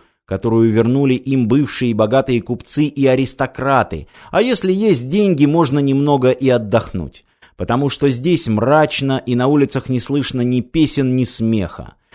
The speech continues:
потому что здесь теперь дурно кормят, а главное, близится голод. Потому что те деньги, которые были разделены по справедливости, уже кончаются, а новых в город не приходит. Я замолчал.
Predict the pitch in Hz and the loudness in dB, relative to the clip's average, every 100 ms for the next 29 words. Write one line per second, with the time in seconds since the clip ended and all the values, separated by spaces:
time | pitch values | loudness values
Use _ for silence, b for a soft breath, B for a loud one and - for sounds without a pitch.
0 | b - - 131 143 - 143 123 127 175 | b -2 2 2 2 0 0 0 2 4
1 | 160 - 107 113 101 95 143 160 139 147 | 4 2 -4 -2 -2 0 4 4 4 -2
2 | - - 151 113 92 78 90 107 143 139 | -2 2 2 4 -2 -4 -4 2 4 4
3 | 120 101 78 85 113 107 113 - - 110 | 2 -2 -4 -2 -2 0 -2 -4 -4 -4
4 | 95 113 120 90 - _ _ _ _ _ | 0 2 2 0 -6 _ _ _ _ _
5 | B 107 139 170 - 170 165 196 202 156 | B 0 2 2 2 0 0 -2 0 -2
6 | 160 202 151 127 98 95 - 101 139 143 | 2 4 4 2 0 -4 -4 0 2 4
7 | 135 117 139 143 123 120 117 107 127 131 | 2 2 2 4 4 4 0 2 2 4
8 | 143 160 - 120 - 123 127 196 170 135 | 2 0 -2 -4 0 0 0 2 2 2
9 | - 95 71 _ _ - 156 165 - 143 | -2 -8 -8 _ _ -6 0 0 0 -4
10 | 135 147 101 71 - - - _ _ _ | -4 -2 -2 -4 -10 -16 -18 _ _ _
11 | - 117 156 180 107 - _ _ - 107 | -2 0 4 4 2 -2 _ _ -12 0
12 | 143 147 135 139 - 135 - 87 - _ | 4 4 2 -6 -6 -6 -4 -4 -6 _
13 | _ _ _ _ _ _ _ _ 95 98 | _ _ _ _ _ _ _ _ -4 -4
14 | 92 98 92 - 73 65 | -2 -4 -6 -8 -10 -12